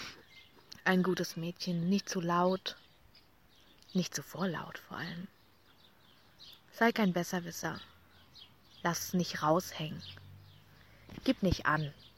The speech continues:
Zeig niemandem, was du hast und wofür du brennst. Flieg unter dem Radar. Und wir alle haben früher oder später gelernt, dem entweder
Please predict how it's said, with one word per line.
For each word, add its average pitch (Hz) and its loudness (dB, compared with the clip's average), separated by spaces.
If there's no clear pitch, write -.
Zeig 190 4
niemandem, 165 4
was 175 -2
du 175 -8
hast - -8
und 185 -8
wofür 185 -2
du 175 2
brennst. 175 -4
Flieg - 2
unter 196 2
dem 175 0
Radar. 160 -6
Und 185 4
wir 180 2
alle 214 4
haben 190 2
früher 233 8
oder 214 8
später 202 2
gelernt, 185 4
dem 190 4
entweder 214 4